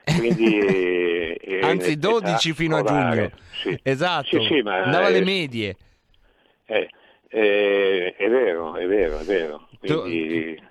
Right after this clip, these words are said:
Speaker 1: è vero, sì, sì,
Speaker 2: Ecco,
Speaker 1: sì.
Speaker 2: ti volevo chiedere, ma del primo nucleo qui degli speaker di Radio Padania, chi è che siete?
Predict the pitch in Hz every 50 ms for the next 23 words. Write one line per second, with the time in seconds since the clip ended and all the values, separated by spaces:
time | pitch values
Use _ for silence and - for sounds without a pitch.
0 | _ - 98 98 92 95 90 95 90 82 76 - - - - - - - - -
1 | - 143 147 - 180 156 208 220 247 294 320 330 330 330 262 208 160 156 147 156
2 | 165 175 170 190 202 196 - - - 240 262 294 311 311 294 277 269 262 214 160
3 | - - 160 143 131 123 117 113 107 104 104 107 - - - 120 104 - - -
4 | 190 214 202 165 170 170 165 170 170 - - - - 190 208 190 208 208 185 185
5 | 190 190 190 185 185 185 - 196 180 175 160 135 127 127 131 - 190 - - 180
6 | - - 135 123 104 98 - 113 110 110 104